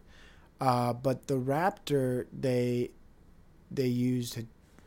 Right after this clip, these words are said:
just been discovered in Utah, right? The Utah raptor, I think, is the, the model they had used. Uh, but I'm not sure. We're gonna have to check the timeline on the,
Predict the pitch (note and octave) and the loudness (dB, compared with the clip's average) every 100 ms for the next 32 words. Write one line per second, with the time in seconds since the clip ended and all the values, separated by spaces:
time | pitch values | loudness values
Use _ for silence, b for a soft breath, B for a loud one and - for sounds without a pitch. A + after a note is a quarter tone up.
0 | b b b - - - - - E3 D#3+ | b b b -20 -20 -20 -8 -4 -2 -2
1 | - D#3+ D#3+ D3 C3+ - - E3 D#3+ D3+ | 0 2 4 4 2 2 6 6 8 8
2 | C#3+ C3+ C3+ C3+ C#3 - A#2 G2+ G2 A#2+ | 8 4 2 2 2 0 -2 -2 -4 -4
3 | - B2+ C#3+ C#3 A#2+ A2+ G#2+ G#2+ A2 A2 | -2 2 4 2 0 -2 -4 -4 -6 -6
4 | B2 B2+ A#2+ A#2+ A2+ G2+ B B B - | -6 -6 -8 -8 -8 -8 B B B -4
5 | B2 A#2+ B2 A#2 A2+ A#2 A2+ A2+ A#2 A2 | 0 2 2 0 0 0 0 -2 -2 -2
6 | A2 - B B B B B B2 B2 A#2+ | -4 -10 B B B B B -2 0 0
7 | B2+ E3+ A3+ F#3+ D3+ - - E3 D3 E3 | 0 2 4 4 4 2 4 4 4 2
8 | G3 D#3+ - F3 D3 C#3+ D3 D3 C#3 C3+ | 0 2 2 2 0 0 2 2 2 0
9 | C3 C3 | -2 -2